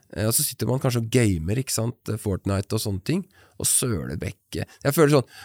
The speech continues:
alle gutter er skapt med en svær haug med svart krutt, ikke sant, som skal, det skal smelle, da.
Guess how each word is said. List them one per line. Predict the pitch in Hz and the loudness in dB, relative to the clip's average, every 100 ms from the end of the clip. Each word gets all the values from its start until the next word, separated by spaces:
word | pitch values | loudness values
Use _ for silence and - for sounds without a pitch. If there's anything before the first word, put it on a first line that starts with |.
| - | 0
alle | 147 123 131 | 2 4 2
gutter | 135 143 - 104 | 2 -2 0 2
er | 113 120 | 2 2
skapt | - - - - | 0 -2 -6 -4
med | 110 | 0
en | |
svær | 117 107 95 101 - | 0 -2 -2 -2 -4
haug | - - - | -6 -6 -4
med | 107 | -4
svart | - 95 - _ - | -2 -6 -8 _ -4
krutt, | 120 - - - _ _ _ _ _ - | -2 -2 -8 -16 _ _ _ _ _ -2
ikke | |
sant, | 127 123 | 0 2
som | 123 | 0
skal, | 131 - - 104 | 2 0 0 -2
det | |
skal | - 123 | 0 2
smelle, | - 123 127 101 76 | 2 2 2 2 0
da. | 123 | -2